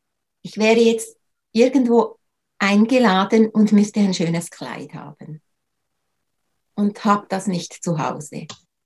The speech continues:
Und dann müsste ich eigentlich mir einen Tag frei nehmen oder müsste in diese Stadt oder in jene Stadt oder so und von Laden zu Laden, bis ich ein Kleid habe.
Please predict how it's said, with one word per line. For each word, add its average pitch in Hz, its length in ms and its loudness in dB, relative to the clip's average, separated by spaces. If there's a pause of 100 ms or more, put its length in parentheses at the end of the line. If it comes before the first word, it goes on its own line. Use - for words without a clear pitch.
(140)
Und 196 180 -10
dann 269 320 0 (200)
müsste 247 340 -2
ich 226 200 -10
eigentlich 220 840 -4 (380)
mir 202 260 -4
einen 165 300 -4
Tag 151 320 -12
frei 208 420 0
nehmen 262 680 4
oder 165 320 -4
müsste 165 560 -8 (720)
in 185 200 -8
diese 311 320 -6
Stadt 214 400 -6
oder 190 180 -12
in 180 120 -6
jene 254 300 -2
Stadt 214 380 -10
oder - 160 -14
so 220 340 -4
und 185 140 -8
von 175 240 -12
Laden 214 460 -4
zu 196 160 -8
Laden, 180 400 -4
bis 190 240 -10
ich - 200 -12
ein 170 160 -6
Kleid 131 480 -12
habe. 156 380 -14